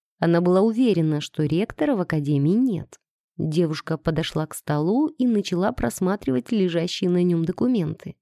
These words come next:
но досадливо дёрнула плечами и отошла от стола. Я вопросительно взглянула на Лукаса,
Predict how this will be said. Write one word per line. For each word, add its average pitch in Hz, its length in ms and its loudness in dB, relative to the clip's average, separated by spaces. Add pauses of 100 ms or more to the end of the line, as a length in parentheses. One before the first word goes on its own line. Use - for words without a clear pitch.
(100)
но 311 240 2
досадливо 185 580 0
дёрнула 160 380 0
плечами 285 460 -2
и - 260 -4
отошла 175 580 -4
от 190 120 -10
стола. 175 480 -4 (400)
Я 170 240 2
вопросительно 330 640 2
взглянула 202 540 2
на 339 120 2
Лукаса, - 560 -4